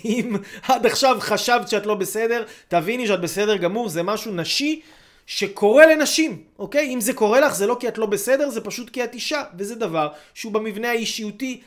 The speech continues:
הרגשי שלך, עוברים עלייך מלא דברים, את צריכה לפרק את זה, הגוף צריך לפרק את זה, לעבד את זה, לעכל את הרגשות האלה. יש הרבה מתחים בחיים שלנו ביום יום, ואישה היא לפעמים נכנסת לתהום. גברים נופלים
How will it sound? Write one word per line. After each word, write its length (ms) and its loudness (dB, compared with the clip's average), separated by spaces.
הרגשי 540 -4
שלך, 460 -2
עוברים 540 -2
עלייך 280 6
מלא 200 0
דברים, 420 -2
את 60 -14
צריכה 200 -4
לפרק 460 2
את 80 -6
זה, 80 -2
הגוף 180 -4
צריך 180 -8
לפרק 400 -2
את 100 -4
זה, 80 -2
לעבד 520 2
את 100 0
זה, 120 0
לעכל 480 0
את 100 -4
הרגשות 540 -4
האלה. 360 2
יש 120 -10
הרבה 260 4
מתחים 400 -2
בחיים 260 -2
שלנו 320 -2
ביום 260 2
יום, 280 0
ואישה 640 2
היא 140 -6
לפעמים 340 -4
נכנסת 500 -4
לתהום. 600 0
גברים 540 -2
נופלים 580 -2